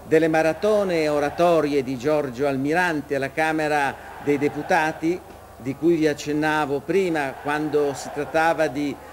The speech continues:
rendere operanti le regioni nel nostro ordinamento, così come prevede la Carta Costituzionale. Almirante,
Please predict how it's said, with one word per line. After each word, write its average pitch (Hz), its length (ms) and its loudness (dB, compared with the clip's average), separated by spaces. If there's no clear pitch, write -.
rendere 151 720 4
operanti 151 840 -2
le 143 120 2
regioni 147 580 0
nel 135 140 -2
nostro 139 380 -6
ordinamento, 151 720 -2
così 143 360 -4
come 143 200 -2
prevede 143 680 0
la 135 180 -4
Carta 165 460 0
Costituzionale. 175 1120 -6
Almirante, 156 1080 2